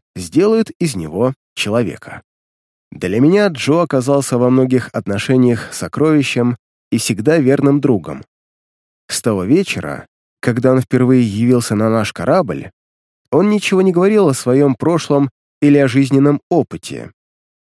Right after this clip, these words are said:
но он был наблюдателен и решителен в действиях.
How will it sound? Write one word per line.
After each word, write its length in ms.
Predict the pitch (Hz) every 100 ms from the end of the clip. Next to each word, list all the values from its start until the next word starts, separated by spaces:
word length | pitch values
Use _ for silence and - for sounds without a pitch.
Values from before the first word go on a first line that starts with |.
| _
но 140 | 104 113
он 160 | 117
был 300 | 107 117 107 95
наблюдателен 840 | 107 95 87 151 196 87 73 71 - _ _ _ _
и 80 | 113
решителен 560 | 139 - 208 190 190 160
в 80 |
действиях. 720 | 143 180 113 - 67 73 -